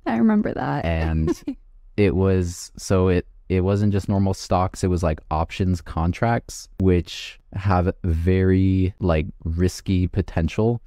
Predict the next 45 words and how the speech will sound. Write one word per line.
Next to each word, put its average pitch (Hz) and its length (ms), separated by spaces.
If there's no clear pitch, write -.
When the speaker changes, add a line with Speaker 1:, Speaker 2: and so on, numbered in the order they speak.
Speaker 2:
as 82 140
far 82 240
as 80 240
what 80 160
you 80 100
can 78 200
lose, 101 320
but 101 140
also 85 280
have 80 240
a 82 80
very 85 380
high 78 340
potential 80 520
for 82 180
what 76 220
you 78 120
can 76 240
win. 87 340
And 90 200
so 85 520
I 87 220
ended 87 280
up, 82 320
like, 85 180
I 87 100
had 95 220
some 87 160
money 76 240
saved, 85 540
you 85 60
know, 82 180
I - 80
had 80 260
credit 78 320
cards, 76 420
I - 80
had - 260
everything. 78 540
And 73 80
I 73 80
ended 76 300
up 73 160
just - 640
really 85 840